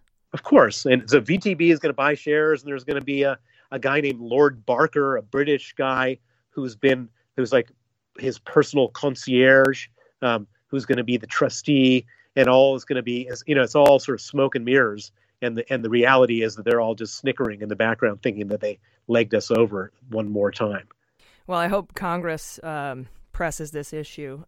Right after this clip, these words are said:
Speaker 2: uh, because it's, it's disturbing to me that they're even thinking about lifting sanctions on, on him or Rusal or any of his companies. But, um,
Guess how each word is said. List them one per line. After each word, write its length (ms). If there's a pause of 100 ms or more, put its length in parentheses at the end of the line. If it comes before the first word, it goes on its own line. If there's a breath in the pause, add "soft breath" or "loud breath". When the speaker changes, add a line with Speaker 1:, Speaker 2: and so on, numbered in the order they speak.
Speaker 2:
uh, 280
because 440
it's, 420
it's 300
disturbing 600
to 120
me 180
that 160
they're 140
even 180
thinking 380
about 240
lifting 240
sanctions 480
on, 240
on 160
him 300
or 200
Rusal 460
or 160 (400 soft breath)
any 160
of 80
his 140
companies. 480
But, 240 (100)
um, 300